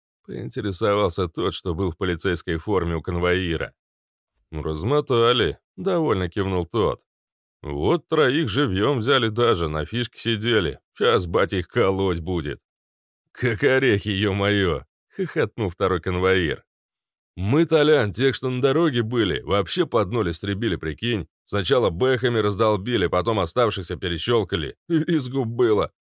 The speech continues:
Мужики, мол, не надо, я не при делах». «Ну и зашибись. Этих бы прикопать еще для полноты картины.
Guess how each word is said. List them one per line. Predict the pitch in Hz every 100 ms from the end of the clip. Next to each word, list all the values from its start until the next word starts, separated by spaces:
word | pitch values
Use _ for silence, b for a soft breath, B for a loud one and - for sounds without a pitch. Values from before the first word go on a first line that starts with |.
| -
Мужики, | 165 147 139 151
мол, | 151 123
не | 131 156
надо, | 135 131 156 131
я | 110 107
не | 95
при | 98
делах». | 87 101 101 113 107 80 - _ _ _ _ _ _ _
«Ну | 85 85 107 165 156
и |
зашибись. | 123 98 101 82 92 90 71 - - 185
Этих | 202 156 135 113
бы | 131
прикопать | 95 101 98 104 127 131
еще | 90 - 90
для | 85 95
полноты | 101 101 90 90
картины. | 90 85 110 101 73